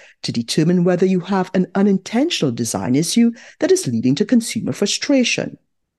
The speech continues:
Consider whether you truly need sensitive information for your business, and in any event, align any collection and use with consumer expectations. And from Wiseman's perspective,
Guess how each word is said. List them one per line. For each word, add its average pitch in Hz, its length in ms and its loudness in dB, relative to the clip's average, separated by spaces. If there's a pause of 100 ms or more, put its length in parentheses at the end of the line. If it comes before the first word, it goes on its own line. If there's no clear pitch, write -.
(280)
Consider 123 440 -2
whether 143 240 2
you 175 140 2
truly 196 340 0
need 196 220 0
sensitive 208 460 2
information 202 540 2
for 226 200 0
your 220 220 0
business, - 520 -2 (400)
and 175 180 2
in 214 220 4
any 185 300 2
event, 156 540 -2 (300)
align 302 520 2
any 381 240 2
collection 254 600 2
and 233 220 4
use 117 220 -2
with 185 160 -2
consumer 139 580 0
expectations. - 1200 -4 (840)
And 349 120 0
from 392 200 4
Wiseman's 359 580 2
perspective, - 760 -2